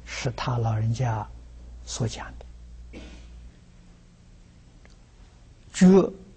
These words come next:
有三个意思：自觉、觉他、觉行圆满。自觉是对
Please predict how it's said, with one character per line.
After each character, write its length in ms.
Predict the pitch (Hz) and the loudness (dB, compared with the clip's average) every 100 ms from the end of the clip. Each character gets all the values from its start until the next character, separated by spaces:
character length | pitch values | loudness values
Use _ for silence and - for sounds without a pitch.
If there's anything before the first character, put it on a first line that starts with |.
| - - - | -20 -20 -4
有 160 | 185 127 | 4 4
三 260 | - 147 147 | 6 2 2
个 80 | |
意 120 | 165 147 | -2 -4
思： 380 | - - - - - - - - - - - - - - - | -8 -14 -16 -20 -20 -20 -20 -20 -20 -20 -20 -20 -20 -20 -16
自 280 | - 294 170 | 2 8 8
觉、 400 | - 143 165 202 - - - - - | 8 8 8 8 2 -14 -20 -20 -2
觉 220 | - 190 | 8 8
他、 400 | - 143 131 131 - - - - - - - | 8 2 2 0 -6 -14 -20 -20 -20 -20 0
觉 280 | 220 180 131 | 6 6 4
行 480 | - 123 123 135 147 - | 2 2 2 2 -2 0
圆 180 | 123 139 | 2 2
满。 140 | - - - - - - - - - - - - - - - - - - - - - - - - - - - - - - - | -2 -12 -18 -20 -20 -20 -20 -20 -20 -20 -20 -20 -20 -20 -20 -20 -20 -20 -20 -20 -20 -20 -20 -20 -20 -20 -20 -20 -20 -20 -18
自 380 | - - 392 226 | -6 6 10 10
觉 400 | 113 175 180 180 147 - - - - - - - - - - | 10 8 8 8 2 -10 -20 -20 -20 -20 -18 -20 -20 -20 -12
是 200 | - 170 | 0 2
对 440 | 143 196 160 143 | 6 8 10 8